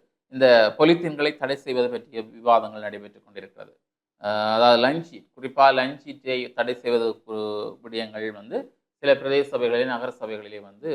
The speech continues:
பேசுபொருளாக இருக்கிறதை தங்களுடைய பிரதேசங்களிலே அல்லது தங்களுடைய நகரங்களிலே அதை தடை செய்வது தொடர்பாக கதைக்கிறார்கள். என்ன காரணம் என்றால் அதெல்லாம் சுற்றுச்சூழலுக்கு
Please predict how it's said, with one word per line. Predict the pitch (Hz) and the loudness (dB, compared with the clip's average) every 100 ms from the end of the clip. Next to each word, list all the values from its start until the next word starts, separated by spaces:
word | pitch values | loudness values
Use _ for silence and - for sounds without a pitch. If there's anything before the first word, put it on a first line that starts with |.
| 104 | -6
பேசுபொருளாக | 143 156 165 127 113 113 | -4 -6 -8 -10 -4 -4
இருக்கிறதை | 113 98 107 107 117 127 _ _ 110 | -6 -14 -12 -8 -8 -10 _ _ _
தங்களுடைய | 135 135 135 127 | -4 -2 2 2
பிரதேசங்களிலே | 123 120 120 120 110 104 120 | 2 -2 -6 -8 -14 -8 -4
அல்லது | 131 | -4
தங்களுடைய | 127 117 113 | -4 -12 -12
நகரங்களிலே | 110 113 110 107 117 | -10 -8 -8 -6 -8
அதை | 110 | -6
தடை | 113 117 | -10 -10
செய்வது | 117 107 101 | -12 -18 -16
தொடர்பாக | 98 92 92 147 233 _ _ _ 147 | -16 -10 -10 -10 -16 _ _ _ -10
கதைக்கிறார்கள். | 147 175 175 165 107 104 - _ | 2 4 4 -2 -2 -4 -8 _
என்ன | 131 202 | -10 -10
காரணம் | - 143 123 120 | 0 2 2 0
என்றால் | 117 202 | -10 -6
அதெல்லாம் | 190 147 180 - | -6 -8 -12 -14
சுற்றுச்சூழலுக்கு | 151 _ 156 143 - | -20 _ -10 -10 -12